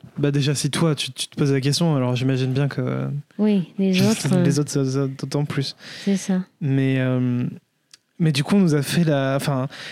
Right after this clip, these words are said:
Speaker 1: quand on est arrivé, bah, comme d'habitude, tu sais, tu le vois toi-même quand tu viens nous voir, euh, il y a toujours cinq dix minutes où Charlie, euh,
Speaker 2: Oui.
Speaker 1: elle, elle est pas à l'aise.
Speaker 2: Mm.
Speaker 1: Mais après, euh, rapidement, ça va.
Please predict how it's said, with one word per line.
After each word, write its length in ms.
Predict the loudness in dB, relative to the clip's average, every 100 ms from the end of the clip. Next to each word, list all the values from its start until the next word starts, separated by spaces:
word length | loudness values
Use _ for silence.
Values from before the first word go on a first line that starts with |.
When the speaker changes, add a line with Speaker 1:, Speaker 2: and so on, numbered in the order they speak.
| -6
Speaker 1:
quand 120 | 0
on 140 | 2 2
est 40 |
arrivé, 420 | 2 0 0 2
bah, 120 | 0
comme 220 | 0 0 0
d'habitude, 340 | 0 -2 -4
tu 120 | -4
sais, 300 | -2 0 0 -2
tu 140 | -4
le 40 | -2
vois 120 | -2
toi-même 340 | 0 0 0
quand 140 | 0 -4
tu 140 | -4
viens 140 | -2 -2
nous 120 | 0
voir, 320 | 0 0 0
euh, 180 | -2 -4 -8 -18 -20 -14 -4
il 40 |
y 20 |
a 40 | -4
toujours 260 | -2 -2
cinq 220 | 0 0 0
dix 160 | 0
minutes 320 | 2 2 2 0
où 40 |
Charlie, 380 | -2 -2 0 2
euh, 420 | 2 2 0 -2 -6 -10 -16 -20 -10 -2
Speaker 2:
Oui. 260 | 2 2
Speaker 1:
elle, 220 | 0 0 0
elle 120 | 0
est 40 | 0
pas 140 | 0
à 40 | 2
l'aise. 400 | 2 2 0 -8 _ -4
Speaker 2:
Mm. 160 | -2 -2 -6 _ _ _ _ _ _ _ -6
Speaker 1:
Mais 140 | 0 0
après, 360 | 0 0 0 2
euh, 240 | 2 0
rapidement, 480 | -4 -6 -2 0 0
ça 160 | -2
va. 200 | -2 -2